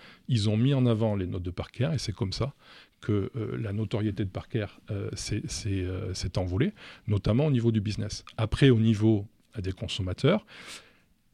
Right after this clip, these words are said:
il faut dire que Parker a créé dans les années, euh, donc en soixante-dix-huit, son, sa, sa newsletter, qui était à l'époque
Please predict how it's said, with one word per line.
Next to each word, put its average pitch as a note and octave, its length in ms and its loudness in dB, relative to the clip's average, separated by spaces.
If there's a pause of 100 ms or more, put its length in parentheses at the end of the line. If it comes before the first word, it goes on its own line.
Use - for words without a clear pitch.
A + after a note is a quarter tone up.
il A#2 100 2
faut - 180 6
dire C#3 180 8
que - 80 8
Parker A#2+ 460 2
a A2+ 120 2
créé A#2+ 400 4
dans G#2 180 -2
les G2+ 200 -4
années, A2 300 0
euh, F#2 400 -4
donc F#2+ 260 -6
en G#2 60 0
soixante-dix-huit, G#2+ 800 2 (840)
son, A#2 400 4
sa, F#2 560 0
sa - 180 2
newsletter, G#2 680 6
qui A#2 100 4
était G#2 180 2
à G2 40 4
l'époque F#2 280 0